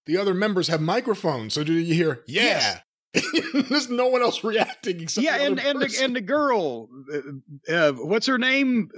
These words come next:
Speaker 1: B-Fab.
Speaker 2: Bayfabe?
Speaker 1: B-Fab. Bayfabe.
Speaker 2: Bayfabe.
Speaker 1: <laughs> What?
Speaker 2: Bayfabe.
Speaker 1: B-Fab.
Speaker 2: Um, well, she's going, "That's right."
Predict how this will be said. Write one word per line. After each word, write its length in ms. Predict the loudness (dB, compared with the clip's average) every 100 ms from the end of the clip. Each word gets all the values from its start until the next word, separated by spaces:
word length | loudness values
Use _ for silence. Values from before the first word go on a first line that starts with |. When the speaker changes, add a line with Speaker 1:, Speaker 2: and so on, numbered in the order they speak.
| -6
Speaker 1:
B-Fab. 680 | 0 0 2 2 2 2 0
Speaker 2:
Bayfabe? 180 | -2 -2
Speaker 1:
B-Fab. 560 | 0 0 0 -4 -4 -6
Bayfabe. 600 | -4 -2 -2 0 0 0
Speaker 2:
Bayfabe. 800 | 2 2 0 -2 -4 -4 -6 -10
Speaker 1:
<laughs> 80 | -2
What? 380 | -2 -4 -10 -10 0 0 0 -12 0
Speaker 2:
Bayfabe. 840 | 4 6 6 4 4 2 0 -6 -20 _ _ _ _ _ _ -20 -20 _ -6
Speaker 1:
B-Fab. 580 | 0 2 2 2 2 0
Speaker 2:
Um, 60 | -4 _ _ _ _ _ -6
well, 240 | 0 0 0
she's 280 | 0 0 2
going, 180 | 0 2
"That's 240 | 0 0
right." 440 | 0 0 2 0